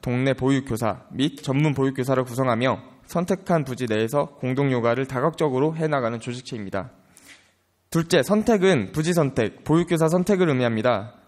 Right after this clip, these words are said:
우선 아이를 양육할 부지 선택은 각 동네 돌봄 공동체 내 구성원 간의 협의를 통해 유연하게 운영합니다. 동네 종교 시설과 현재 공실이 늘고 있는 초등학교 시설,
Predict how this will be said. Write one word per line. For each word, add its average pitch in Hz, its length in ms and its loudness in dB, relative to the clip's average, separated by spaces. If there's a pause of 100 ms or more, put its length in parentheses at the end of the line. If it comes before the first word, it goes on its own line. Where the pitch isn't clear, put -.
우선 156 260 2
아이를 147 380 4
양육할 143 600 2
부지 143 200 -10
선택은 151 540 -4 (340)
각 143 280 -2
동네 151 380 -2
돌봄 139 300 -4
공동체 131 400 -6
내 156 280 -6 (100)
구성원 156 360 -2
간의 127 220 0
협의를 190 300 -2
통해 131 440 -6
유연하게 160 460 0
운영합니다. 110 580 -6 (640)
동네 190 300 2
종교 165 260 -2
시설과 147 680 0
현재 180 240 -2
공실이 160 440 -2
늘고 135 260 -2
있는 139 340 -2
초등학교 220 380 0
시설, 113 340 -6